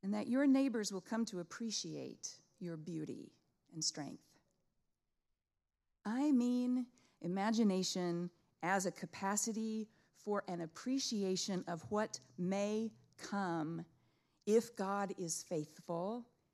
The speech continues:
and attentive and, yes, good in ways we might not yet know but will come to understand if we are open to it. I mean imagination that works like a belay in rock climbing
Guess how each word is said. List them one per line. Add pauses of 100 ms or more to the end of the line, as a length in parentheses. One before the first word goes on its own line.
(340)
and
attentive (100)
and, (240)
yes, (520)
good (1000)
in
ways
we
might
not
yet
know
but
will
come
to
understand (640)
if
we
are
open
to
it. (1900)
I
mean
imagination
that
works
like
a
belay
in
rock
climbing